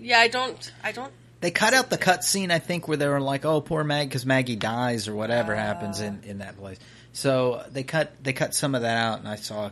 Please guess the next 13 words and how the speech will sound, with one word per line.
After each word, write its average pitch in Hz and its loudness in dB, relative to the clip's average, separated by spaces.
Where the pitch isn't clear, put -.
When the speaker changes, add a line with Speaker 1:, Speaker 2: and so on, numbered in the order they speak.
Speaker 2:
complaint 104 -8
on 98 -6
the 98 -10
forums 98 -6
today 92 -10
that 95 -16
was 101 -14
like, 101 -18
"They, - -14
they're 127 -6
shitting - 4
on 165 6
Maggie. 139 8